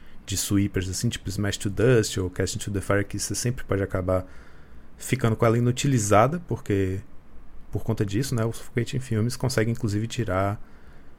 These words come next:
bichos com proteção contra o preto, que seja o caso. E aí no side ele tem dois Arms of Hadar como, é, sweepers adicionais,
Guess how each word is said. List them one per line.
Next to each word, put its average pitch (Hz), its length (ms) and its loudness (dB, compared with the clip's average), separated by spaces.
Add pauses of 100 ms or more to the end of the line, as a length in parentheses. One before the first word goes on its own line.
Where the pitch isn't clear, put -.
(120)
bichos 98 380 -2
com 101 160 -2
proteção 101 480 4
contra - 280 -4
o - 40 -2
preto, 98 400 0
que 87 200 -4
seja 90 280 -2
o 90 40 -6
caso. 90 440 -2 (480)
E 120 80 2
aí 120 80 6
no 147 100 4
side 143 340 6
ele 139 140 0
tem 123 360 2 (400)
dois 127 300 6
Arms 120 320 6
of 107 220 0
Hadar 98 320 2
como, 92 520 -2 (200)
é, 90 340 -2 (120)
sweepers 101 520 0
adicionais, 113 720 0